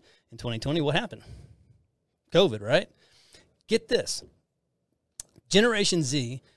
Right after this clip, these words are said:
these have, have, it is like over seventy percent of this, of that generation believed that Trump had more to do with the spreading of covid than the China's President Xi, Xi, <laughs> President Xi Jinping. So if that's the case,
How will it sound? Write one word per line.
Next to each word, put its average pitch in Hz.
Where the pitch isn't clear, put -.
these 160
have, 156
have, 147
it 165
is 175
like 170
over 147
seventy 185
percent 165
of 123
this, 185
of 127
that 151
generation 143
believed 160
that 135
Trump 233
had 156
more 151
to 143
do 139
with 127
the 117
spreading 147
of 123
covid 131
than 147
the 139
China's 214
President 185
Xi, 170
Xi, 143
<laughs> -
President 120
Xi 180
Jinping. 160
So 214
if 180
that's 285
the 202
case, -